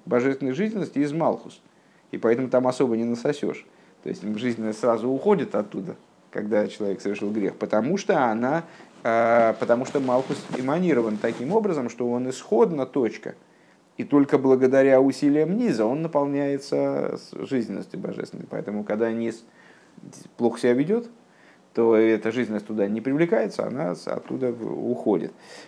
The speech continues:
Вот. Машенкин Леоси. Так вот, когда это будет, ну, име-, имеется в виду, что Малхус, что это связанные между собой темы.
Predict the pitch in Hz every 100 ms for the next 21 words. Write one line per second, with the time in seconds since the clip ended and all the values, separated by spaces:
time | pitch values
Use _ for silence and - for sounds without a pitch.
0 | - - 113 - - - - - 123 147
1 | 147 208 254 254 220 233 233 - 110 117
2 | 160 165 143 135 180 165 151 143 139 -
3 | 127 135 135 110 120 85 120 120 117 120
4 | 117 151 208 - 135 127 - - - 135
5 | 165 143 123 120 135 127 120 - - 131
6 | 143 120 110 117 120 110 123 123 113 117
7 | 117 98